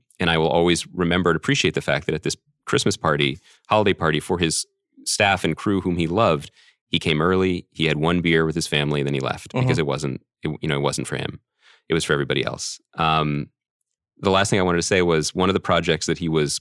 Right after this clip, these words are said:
Speaker 1: publicly connected to over the last few years was this thing called Bourdain Market.
Speaker 2: Yeah, in
Speaker 1: where
Speaker 2: Chelsea, right?
Speaker 1: it was gonna be a
Speaker 2: Or
Speaker 1: thing.
Speaker 2: on the west side.
Speaker 1: The big thing in cities, as people who live in cities know, are these food halls, like, curated food halls.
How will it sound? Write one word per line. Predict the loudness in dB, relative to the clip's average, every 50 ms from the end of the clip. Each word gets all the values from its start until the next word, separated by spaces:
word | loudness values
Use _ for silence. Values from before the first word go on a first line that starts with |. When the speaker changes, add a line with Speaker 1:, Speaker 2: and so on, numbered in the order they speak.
| _ _ -4
Speaker 1:
publicly | -2 -2 -2 -2 -4 -4 -4
connected | -2 -2 -4 -2 -2 -4 -4 -4
to | -4 -2 -2
over | -2 -2 -4
the | -2
last | -2 -2 -2 -2 -4
few | -4 -4
years | -2 -4 -4 -4 -4
was | -6 -6 -6
this | -6 -10 -8
thing | -6 -8 -6
called | -6 -8 -8 -6
Bourdain | -6 -4 -4 -4 -4 -4
Market. | -4 -6 -6 -4 -6 -8 -8 _ _ -2
Speaker 2:
Yeah, | 0 2 2 2 0 -2 -4
in | -2 0
Speaker 1:
where | 2
Speaker 2:
Chelsea, | 2 2 2 2 0 -2 -2
right? | -2 -2 -2 -4 -10 -16 -12 -4
Speaker 1:
it | -2 0
was | 0 2
gonna | 2 2 2
be | 4 2 2
a |
Speaker 2:
Or | 2 2
Speaker 1:
thing. | 0 2 2 2
Speaker 2:
on | 2 2
the | 0 -2 -2
west | -2 -4 -4 -2 0
side. | -2 -2 -2 -4 -8 _ _
Speaker 1:
The | -2 -2 0
big | 2 2 0 2
thing | 2 2 4 4
in | 2 0
cities, | 2 0 2 2 2 0 0 -2
as | -4 -6
people | -6 -6 -8 -6 -4 -4
who | -4
live | -4 -4
in | -4
cities | -6 -4 -4 -4 -2
know, | 0 0 2
are | 2 2
these | 0 -2 -4
food | -2 -2 -4 -2
halls, | -2 -4 -4 -4 -4 -4
like, | -6 -4
curated | -2 -2 2 2 4 2 2 0 -2
food | -4 -6 -4
halls. | -2 -2 -2 -2 -2 -2 -4 -6